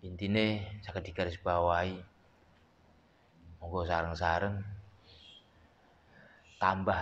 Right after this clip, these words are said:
terengginas menjalankan ketaatan ten Gusti Allah. Ketaatan sing sampun diaturne saking Rasulullah. Ketaatan sam'an wa ta'atan ten guru penyambung rohani kula panjenengan Syekh Ahmad Sazanus.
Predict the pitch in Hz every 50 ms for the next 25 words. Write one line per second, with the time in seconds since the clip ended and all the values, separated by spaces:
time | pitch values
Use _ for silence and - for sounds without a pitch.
0 | - - 98 98 98 95 104 107 110 117 117 110 110 - - - - - - -
1 | - - - 90 90 95 90 87 90 92 92 90 87 95 - 104 92 104 110 107
2 | - 117 104 101 92 98 92 95 - 98 - - 110 101 95 104 101 107 123 113
3 | - - - - - - - - - - - - - - - - - - - -
4 | - - - - - - 82 90 98 98 - - - 107 101 98 - 101 98 95
5 | 90 90 87 - 101 98 95 92 104 104 98 98 - 95 90 87 - 98 90 98
6 | 90 95 92 90 87 98 95 98 98 92 - 110 107 110 113 110 117 127 123 123
7 | - - - - - - - - - - - - - - - - - - _ _
8 | _ _ _ - - - - - 107 104 - 117 101 110 120 123 120 - 127 117
9 | 107 101 - 110 107 110 87 104 104 101 101 98 95 95 - 90 101 107 104 101
10 | 104 104 98 98 95 - - 101 101 98 98 - - - - - - - - -
11 | - - - 101 101 101 104 101 104 107 101 101 98 98 95 98 98 98 92 90
12 | - 95 98 98 95 98 101 98 95 92 95 95 92 92 101 98 101 101 104 98
13 | 92 - - 104 92 82 - - - - - - 87 92 90 85 - 98 87 87
14 | 92 95 87 85 82 82 82 - - - - -